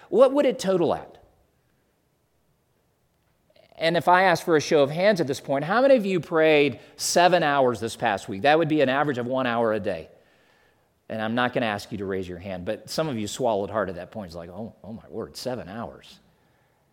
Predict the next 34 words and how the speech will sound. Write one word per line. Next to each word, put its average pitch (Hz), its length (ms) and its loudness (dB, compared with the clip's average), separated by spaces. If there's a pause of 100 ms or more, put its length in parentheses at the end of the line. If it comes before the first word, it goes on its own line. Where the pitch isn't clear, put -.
(140)
I'm 117 160 -16
not 90 160 -12
even 90 160 -14
sure 101 160 -12
I 87 80 -12
prayed 85 360 -14
seven 87 520 -12
minutes." - 540 -18 (1500)
So 175 120 -10
I 190 40 -4
don't 247 180 -2
say 180 260 4
that 131 280 4
to, 139 300 2 (380)
to, 135 300 0
to 131 240 -2
foist 180 440 4
this 151 200 0
guilt 202 360 6
trip 151 300 0
on 143 180 -2
everybody, 127 360 -2
but 147 200 -4
to 180 60 0
really 226 280 2
put 208 140 -2
it 190 60 0
in 160 100 0
perspective, 147 440 -6
because 147 220 -4
honestly, 175 420 -10
most 175 260 -8
of 147 80 -6
us, 127 200 -4